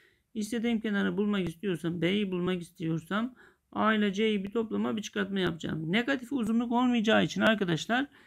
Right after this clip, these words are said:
çıkartma kısmını mutlak değer alıyor. Evet arkadaşlar, büyük açının karşısında büyük kenar bulunur. Küçük açının karşısında küçük kenar bulunur. Mesela A'nın karşısında seksen dedim.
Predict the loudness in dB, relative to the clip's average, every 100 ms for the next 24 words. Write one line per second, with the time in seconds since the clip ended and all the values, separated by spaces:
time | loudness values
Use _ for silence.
0 | _ _ _ _ _ _ _ -6 2 2
1 | 2 -2 -2 -4 0 0 2 0 2 4
2 | 4 4 0 -4 _ _ _ _ _ _
3 | _ _ _ _ -4 2 4 4 4 0
4 | 0 -4 0 2 2 2 0 2 0 2
5 | 0 0 -6 -2 -2 0 -2 0 2 2
6 | 2 2 0 -6 -20 _ _ -8 -6 -2
7 | -2 -2 -2 -2 0 2 2 0 -4 -4
8 | -6 -4 0 2 0 0 -4 -6 _ _
9 | _ _ _ -8 -6 -4 2 2 4 2
10 | 0 0 0 -2 0 -2 0 0 2 2
11 | 0